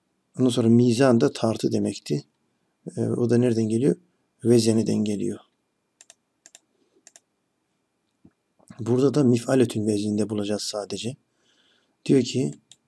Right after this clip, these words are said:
kişi, e, düzgün bir çizgi çizmek için kullanır. Mistara. Buna mistara diyoruz. Diyor ki ev, eski evlerde ha, fare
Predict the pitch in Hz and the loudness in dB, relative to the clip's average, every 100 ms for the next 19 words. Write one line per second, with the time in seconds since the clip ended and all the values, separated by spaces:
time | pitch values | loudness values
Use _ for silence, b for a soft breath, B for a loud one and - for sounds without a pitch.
0 | _ _ - _ - - 131 - 156 156 | _ _ -20 _ -12 -6 -4 -2 -2 -2
1 | _ _ _ _ _ _ _ _ _ _ | _ _ _ _ _ _ _ _ _ _
2 | 120 113 110 104 107 113 113 151 139 120 | -8 -6 -6 -8 -2 -2 0 0 2 0
3 | 107 - 120 120 - 120 117 117 113 107 | -2 -4 -4 -4 -4 -4 -4 -6 -8 -6
4 | 104 113 135 113 113 - 107 101 - _ | -4 -2 0 -2 -2 -4 -2 -2 -6 _
5 | _ _ _ _ _ _ _ _ - _ | _ _ _ _ _ _ _ _ -20 _
6 | _ _ _ _ _ - 123 113 113 - | _ _ _ _ _ -2 2 2 0 -2
7 | 117 113 104 104 127 - - _ _ _ | 2 2 0 -4 -4 -6 -16 _ _ _
8 | _ _ _ _ _ _ _ _ - 131 | _ _ _ _ _ _ _ _ -2 2
9 | 123 - 131 127 120 117 120 113 - 143 | 2 0 -4 2 2 4 0 -4 0 2
10 | 123 117 113 110 120 143 180 - - - | 4 4 2 0 -2 -2 -4 -10 -16 -4
11 | 113 92 - 113 113 127 110 | -2 -2 -4 0 6 6 4